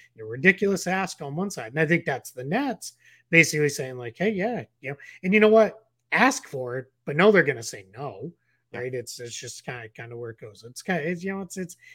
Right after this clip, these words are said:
Speaker 1: it's like any kind of neg-, negotiation. You start high and then you come down, you know, on anything, and then, you know, you figure it out from there. But yeah, I, I don't think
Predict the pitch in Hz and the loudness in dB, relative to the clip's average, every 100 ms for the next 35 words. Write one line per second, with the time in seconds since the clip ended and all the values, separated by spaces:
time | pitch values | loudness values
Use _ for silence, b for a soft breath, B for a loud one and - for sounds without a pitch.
0 | b 185 190 175 180 180 170 170 160 127 | b 0 6 8 8 6 2 2 0 -2
1 | 107 117 139 139 123 135 - 107 101 113 | -8 -12 -8 -6 -4 -6 -8 -12 -14 -14
2 | 110 - 123 131 135 170 226 B B B | -14 -12 -8 -4 -2 0 -2 B B B
3 | 143 160 147 160 143 131 127 127 123 123 | -2 0 0 0 0 -2 -4 -6 -8 -12
4 | - 120 123 117 120 120 113 113 113 113 | -12 -10 -10 -10 -10 -12 -12 -12 -12 -14
5 | 110 110 - _ 110 113 113 113 113 117 | -14 -16 -18 _ -10 -8 -10 -12 -10 -12
6 | 123 120 151 131 113 110 B B - 165 | -14 -12 -10 -10 -12 -18 B B 2 4
7 | 165 - 208 - 202 294 269 214 _ _ | 4 4 0 4 6 6 4 0 _ _
8 | 180 175 160 - - | 6 6 4 -2 -20